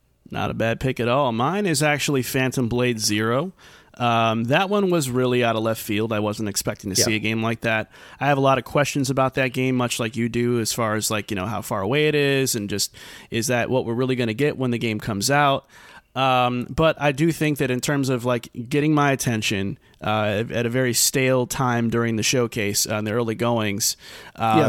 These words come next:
Speaker 1: that was a nice little pick-me-up for a while there. I love the art style.
Speaker 2: I
Speaker 1: The
Speaker 2: agree.
Speaker 1: animations look good. The combat looks fun and brisk. Um, looks really, really interesting,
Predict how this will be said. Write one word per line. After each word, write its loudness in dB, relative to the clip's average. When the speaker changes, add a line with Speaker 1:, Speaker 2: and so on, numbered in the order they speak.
Speaker 1:
that 4
was 0
a 4
nice 0
little 0
pick-me-up -4
for -4
a -2
while -2
there. -4
I -4
love 0
the 2
art 0
style. 2
Speaker 2:
I 4
Speaker 1:
The 2
Speaker 2:
agree. 2
Speaker 1:
animations 0
look -6
good. -2
The -4
combat 0
looks -4
fun 0
and -2
brisk. -2
Um, -2
looks 0
really, 2
really 2
interesting, 0